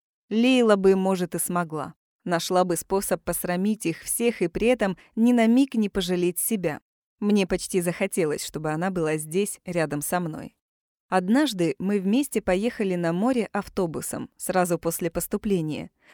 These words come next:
пока все еще было в порядке. Она прислонилась спиной к окну, а вытянутые ноги положила мне на колени. Произнесла шепотом:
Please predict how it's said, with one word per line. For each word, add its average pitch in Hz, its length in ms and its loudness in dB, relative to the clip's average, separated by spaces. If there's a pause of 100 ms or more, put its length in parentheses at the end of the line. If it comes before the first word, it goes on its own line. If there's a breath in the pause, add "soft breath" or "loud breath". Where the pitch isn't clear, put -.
(100 soft breath)
пока 262 260 0
все 233 220 0
еще 196 320 0
было 180 280 2
в - 60 -16
порядке. 170 600 -4 (420)
Она 185 240 2
прислонилась 175 760 0
спиной 185 440 -2
к - 100 -10
окну, 220 360 0 (240 loud breath)
а 196 120 0
вытянутые 208 540 2
ноги 214 340 0
положила 170 500 0
мне 170 240 0
на 160 140 -2
колени. 165 560 -2 (540 soft breath)
Произнесла 185 760 2
шепотом: 143 640 -4